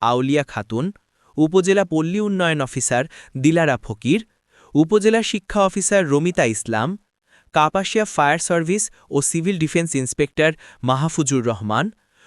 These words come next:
উপজেলা প্রকৌশলী বেলাল আহমেদ,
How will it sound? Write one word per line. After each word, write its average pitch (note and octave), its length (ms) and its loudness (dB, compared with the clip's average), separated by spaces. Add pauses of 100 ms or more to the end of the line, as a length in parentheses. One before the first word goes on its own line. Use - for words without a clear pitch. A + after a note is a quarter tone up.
(180)
উপজেলা A3 520 4
প্রকৌশলী A3 680 2
বেলাল F3 380 2
আহমেদ, B2 500 -2